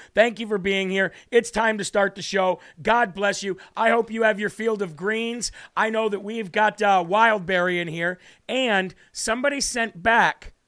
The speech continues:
uh, some field of greens that they can't use. So we're gonna be picking somebody to send that to, uh, in the next couple days, okay? Today and tomorrow. So, ladies and gentlemen, let's, uh, let's have our first slurp of our field of greens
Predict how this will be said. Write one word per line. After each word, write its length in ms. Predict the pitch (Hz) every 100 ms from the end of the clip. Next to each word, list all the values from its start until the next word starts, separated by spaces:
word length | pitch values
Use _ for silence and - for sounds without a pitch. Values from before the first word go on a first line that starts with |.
| _ _ _ _ _ _ _ 139 -
uh, 320 | 202 196 190
some 180 | 180 196
field 220 | 214 214
of 80 | 190
greens 320 | 202 226 214
that 140 | 190
they 100 | 208
can't 320 | 202 220 202 180
use. 480 | 220 254 147 101 - _ -
So 160 | -
we're 140 | 190 226
gonna 200 | 240 226
be 120 | 214
picking 380 | - 233 247 220
somebody 360 | 214 202 202
to 80 | 185
send 300 | 170 220 220
that 200 | 196 170
to, 280 | - 175 165 - - -
uh, 200 | 185 190
in 100 | 190
the 80 | 190
next 200 | 190 -
couple 260 | 190 190
days, 260 | 180 165 143
okay? 240 | 143 185
Today 300 | 185 185 185
and 100 | 180
tomorrow. 420 | 170 175 170 139 - _
So, 160 | - 180
ladies 260 | 196 220 214
and 100 | 196
gentlemen, 360 | 208 202 196 - -
let's, 220 | 175 185
uh, 240 | 208 196 170 - -
let's 140 | 196
have 160 | 247 233
our 80 |
first 340 | 214 233 220 214
slurp 220 | 220 170
of 120 | 202
our 120 | 190
field 280 | 165 202 196
of 120 | 175
greens 540 | 147 196 190 156 135